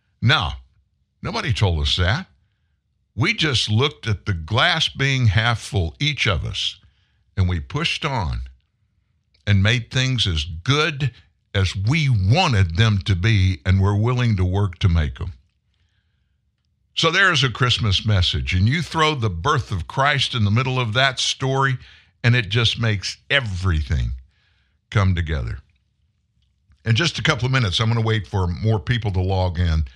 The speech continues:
This time of year, everybody's time is pulled here and there, so sometimes people that normally come at the very beginning of the show get a little lax at logging in. They know we're gonna play a Christmas song, and they're gonna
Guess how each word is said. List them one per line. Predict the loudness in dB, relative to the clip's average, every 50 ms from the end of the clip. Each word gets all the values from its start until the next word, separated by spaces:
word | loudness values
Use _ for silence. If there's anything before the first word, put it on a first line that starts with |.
| _ _ _ _ _ _ _ _ _ _ _
This | -4 -2 -2 0
time | 0 2 2 2 2
of | 2 2
year, | 2 2 2 2 2
everybody's | 0 0 0 2 2 2 2 2 0 0
time | -2 0 0 2 2 2 0 0
is | -2 -2 -4
pulled | -4 -4 -4 -2 -2 -2 -2 -2 -2
here | 0 0 0 0 0
and | 0 0 0 2
there, | 2 2 2 2 0 0
so | 0 0 0 0 0 0 -2 -4 -8 -16 -16 _
sometimes | -4 -2 0 0 -2 -2 0 0 2 2 2 2 0 0 0 -2 -4 -6 -6
people | -4 -6 -4 -2 -4 -4 -4 -6 -8 -10 _ -4
that | -4 -4 -2 0
normally | 2 2 2 4 2 0 0 0 0 0 -2 -2
come | -2 -2 -2 0 0
at | 0 0
the | -2
very | 0 0 0 0 0
beginning | -2 -2 0 0 0 0 0
of | 0 0
the | 0 -2
show | -2 -2 -2 0 0 0 -2 -4 -8 -14 _ _ _ _ _ _ _ -6
get | -4 -2
a | 0 0
little | 2 2 0 0 0
lax | 0 2 2 0 0 -2 -2 -4
at | -4 -6 -8 -6 -4
logging | -2 0 0 0 2 2 2 2
in. | 2 2 2 2
They | 2 0
know | 0 0 0
we're | 0 0 -2
gonna | -2 -2 -2 -2
play | -2 -4 -4 -4 -2 -2
a | -4
Christmas | -4 -2 -2 -2 -2 -2 -2 -4 -4 -2
song, | -2 -2 -2 0 0 0 2 2
and | 0 0 -2 -4 -6 -12 _ _ _ _ 0
they're | 0 2
gonna | 4 2 2 0 -2